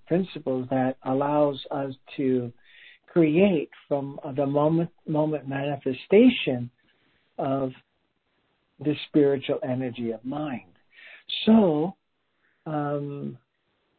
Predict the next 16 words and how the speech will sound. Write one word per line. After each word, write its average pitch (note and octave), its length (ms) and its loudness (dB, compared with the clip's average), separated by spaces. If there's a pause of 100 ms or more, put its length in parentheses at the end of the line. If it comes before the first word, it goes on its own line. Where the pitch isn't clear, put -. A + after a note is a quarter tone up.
(120)
we're F3+ 140 10
using F3 500 2 (140)
thought F#3 340 -4 (400)
as C3+ 120 -4 (100)
long E3 320 -2
as D3+ 140 -6
we're D3+ 180 -4
alive, C#3+ 640 -4
moment D3+ 420 -4
to E3 80 -8
moment, D#3+ 500 -2 (460)
creating D#3 580 0
our D3+ 200 -2
experience B2+ 920 -6 (300)
of D#3+ 160 0
life G#3 340 2